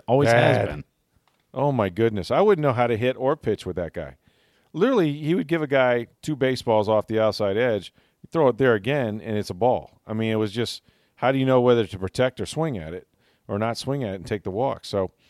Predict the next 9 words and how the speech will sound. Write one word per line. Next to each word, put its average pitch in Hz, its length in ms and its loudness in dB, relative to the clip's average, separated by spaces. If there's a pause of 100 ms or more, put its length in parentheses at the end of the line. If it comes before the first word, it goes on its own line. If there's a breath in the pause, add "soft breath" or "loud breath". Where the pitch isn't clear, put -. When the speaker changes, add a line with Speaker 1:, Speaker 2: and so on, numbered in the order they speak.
(420 soft breath)
Speaker 2:
anyway, 113 400 2 (100)
Country 113 320 -4
Joe 110 200 4
was 95 160 -2
back 92 280 -2
there, 92 240 -4
and 90 80 -8
despite 160 440 -4
that, 92 280 -2